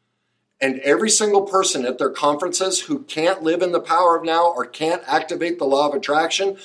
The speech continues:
listen to why. Every single person is stuck in trauma.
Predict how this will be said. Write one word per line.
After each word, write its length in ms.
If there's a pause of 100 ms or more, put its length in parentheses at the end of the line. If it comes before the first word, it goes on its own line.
(200)
listen 440
to 80
why. 380 (1000)
Every 280
single 300
person 400
is 120
stuck 300
in 100
trauma. 320